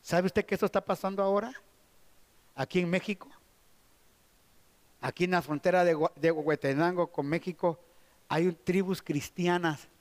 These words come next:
que están siendo lastimadas fuertemente. ¿Sabe usted que en la, en al-, en la República Centroafricana, la guerra que hay ahí es entre musulmanes y cristianos? Los cristianos, entre comillas,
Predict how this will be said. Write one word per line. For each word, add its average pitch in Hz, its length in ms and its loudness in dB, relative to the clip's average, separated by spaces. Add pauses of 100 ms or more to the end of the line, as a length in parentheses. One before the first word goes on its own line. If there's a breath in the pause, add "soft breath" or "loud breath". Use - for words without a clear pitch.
(280 soft breath)
que 139 100 -4
están 180 200 0
siendo 185 320 2
lastimadas 160 680 2
fuertemente. 165 800 -2 (640 soft breath)
¿Sabe 170 240 4
usted 208 200 2
que - 400 0
en 160 140 4
la, 170 140 0
en 151 260 0
al-, 131 460 0 (800 soft breath)
en 156 80 2
la 147 80 0
República 196 640 0
Centroafricana, 170 1200 0 (680 soft breath)
la 156 220 2
guerra 208 320 2
que - 180 0
hay 196 160 6
ahí 196 380 2
es 196 180 2
entre 180 240 0
musulmanes 160 880 -2
y 175 140 0
cristianos? 208 720 -2 (640 soft breath)
Los 170 140 2
cristianos, 185 680 0 (220)
entre 160 260 0
comillas, 202 500 2